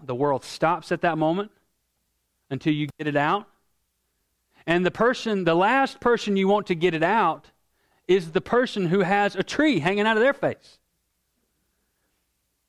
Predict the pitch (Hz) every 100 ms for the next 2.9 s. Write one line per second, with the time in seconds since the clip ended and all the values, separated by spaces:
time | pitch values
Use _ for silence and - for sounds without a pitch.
0 | _ _ _ _ _ _ _ _ - 190
1 | 247 196 240 - - 240 247 - - _
2 | _ _ - - - 285 294 - -